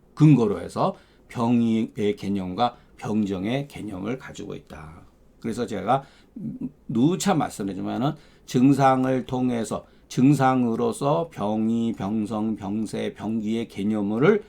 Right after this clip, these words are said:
우리가 이해를 통해서 그것이 무엇이다라는 걸 통해서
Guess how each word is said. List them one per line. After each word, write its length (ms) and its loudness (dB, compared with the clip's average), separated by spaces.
우리가 460 0
이해를 580 4
통해서 600 0
그것이 440 -2
무엇이다라는 680 2
걸 100 -6
통해서 440 -2